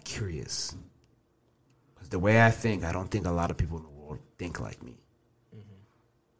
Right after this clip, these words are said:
Speaker 1: You know, like, and I've think about, I've thought about it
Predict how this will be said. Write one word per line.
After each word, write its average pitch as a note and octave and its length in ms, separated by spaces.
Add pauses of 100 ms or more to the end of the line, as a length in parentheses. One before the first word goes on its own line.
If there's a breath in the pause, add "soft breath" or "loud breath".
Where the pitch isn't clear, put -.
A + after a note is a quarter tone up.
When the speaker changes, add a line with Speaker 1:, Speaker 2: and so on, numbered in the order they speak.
(160)
Speaker 1:
You F2 120
know, E2+ 180
like, D#2+ 360 (840)
and G2 100
I've E2+ 140
think G2 220
about, E2+ 360
I've G2+ 100
thought C3 240
about A2+ 280
it F#2 220